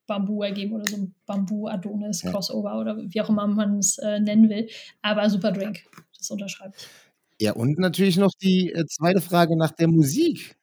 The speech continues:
Speaker 2: Ne, genau, die f-, zweite Frage nach der Musik. Wir haben, äh, gelernt, ähm, dass, äh, Sensorik ein dreihundertsechzig Grad Thema ist, also auch ein auditives. Und insofern ist nicht nur die Frage nach dem Drink, sondern auch die Frage nach der Musik, die du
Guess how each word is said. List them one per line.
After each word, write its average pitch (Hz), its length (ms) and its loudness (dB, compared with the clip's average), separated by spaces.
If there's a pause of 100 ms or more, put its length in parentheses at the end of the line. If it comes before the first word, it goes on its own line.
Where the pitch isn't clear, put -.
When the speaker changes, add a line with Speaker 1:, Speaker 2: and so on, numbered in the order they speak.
Speaker 2:
Ne, 139 440 -2
genau, 87 480 0
die 98 120 -6
f-, - 160 -16
zweite 113 280 -8
Frage 110 320 -8
nach 107 140 -8
der 117 120 -8
Musik. 117 400 -6
Wir 107 180 0
haben, 143 560 -2 (120)
äh, 123 220 0
gelernt, 110 800 0 (100)
ähm, 101 540 -4
dass, - 540 -4
äh, 98 120 -4
Sensorik 95 760 -2
ein 95 420 -2 (440)
dreihundertsechzig 180 640 2
Grad 123 360 0
Thema 87 360 -2
ist, 123 320 -6 (320)
also 123 280 2
auch 139 180 4
ein 135 200 2
auditives. 147 800 2
Und 123 140 0
insofern 143 380 2
ist 147 180 0
nicht 147 200 -2
nur 151 80 2
die 127 100 -2
Frage 123 340 -2
nach 131 100 -2
dem 127 140 -2
Drink, 139 220 -2
sondern - 240 -4
auch 127 80 -8
die 127 140 -6
Frage 127 360 -2 (540)
nach 120 260 2
der 123 400 2
Musik, 135 520 0
die 123 100 -2
du 104 260 2